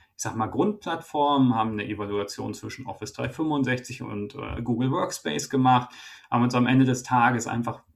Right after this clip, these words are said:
aufgrund der Zusammenarbeit und Kommunikation und der vereinfachten Kommunikation wirklich da entschieden, für, auf Google zu setzen,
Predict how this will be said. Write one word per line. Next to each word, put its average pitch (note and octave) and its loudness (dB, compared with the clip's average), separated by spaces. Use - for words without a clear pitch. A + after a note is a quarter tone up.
aufgrund F#3 -4
der C#3 0
Zusammenarbeit B2 0
und A2+ -6
Kommunikation A#2 -2
und - -10
der B2+ -10
vereinfachten C3+ -4
Kommunikation A#2 -2
wirklich B2+ -6
da G#2 -2
entschieden, A#2 -2
für, - -10
auf G#2 -2
Google - -2
zu - -6
setzen, C3+ 2